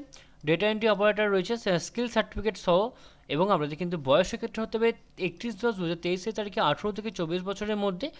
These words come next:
প্রশিক্ষণের মেয়াদ হচ্ছে বয়লার মেকানিক্যাল ট্রেডের ক্ষেত্রে দু বছর, সেক্রেটারিয়াল অ্যাসিস্ট্যান্ট ট্রেডের ক্ষেত্রে দেড় বছর এবং বাকি সব পদের ক্ষেত্রে এক বছর। ওকে, তো এক্ষেত্রে আপনাদের অবশ্যই বিজ্ঞপ্তি নাম্বার যেগুলো রয়েছে সেগুলো এখানে দিয়ে দেওয়া রয়েছে, যেগুলো আপনারা আপনাদের রেকর্ড অনুযায়ী কিন্তু অবশ্যই দেখে নেবেন।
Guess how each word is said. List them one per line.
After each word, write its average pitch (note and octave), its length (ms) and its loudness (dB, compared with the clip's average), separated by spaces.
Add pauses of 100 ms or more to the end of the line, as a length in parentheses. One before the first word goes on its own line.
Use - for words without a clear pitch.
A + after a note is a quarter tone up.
(300)
প্রশিক্ষণের B3 500 2
মেয়াদ G#3+ 240 2
হচ্ছে A#3 200 0
বয়লার F#3+ 440 4
মেকানিক্যাল A3 420 -2
ট্রেডের F#3+ 260 -2
ক্ষেত্রে F3+ 280 -4
দু D#3+ 140 -4
বছর, F#3+ 280 0
সেক্রেটারিয়াল F#3+ 640 -2
অ্যাসিস্ট্যান্ট G3+ 480 -6
ট্রেডের F3 200 -4
ক্ষেত্রে E3 260 -8
দেড় C#3 200 -4
বছর F#3 220 -2
এবং G#3 140 -6
বাকি D#3 240 -2
সব F#3 180 0
পদের C#3+ 180 -2
ক্ষেত্রে D3+ 280 -4
এক A#2 180 0
বছর। A2 200 -12 (540)
ওকে, A3 180 2
তো F3+ 160 -2
এক্ষেত্রে G3+ 340 2
আপনাদের G#3 280 2
অবশ্যই F3 360 -2
বিজ্ঞপ্তি G3 460 -4
নাম্বার G#3 320 0
যেগুলো F3 260 -4
রয়েছে E3 220 -2
সেগুলো E3 240 -6
এখানে E3 200 -6
দিয়ে D3+ 160 -4
দেওয়া F3+ 120 -2
রয়েছে, G3 200 -4
যেগুলো E3 220 0
আপনারা E3 320 -2
আপনাদের E3 300 -4
রেকর্ড D3 260 -4
অনুযায়ী F3 200 -6
কিন্তু F3+ 180 -2
অবশ্যই C3 280 -4
দেখে G3 200 -2
নেবেন। A3 220 0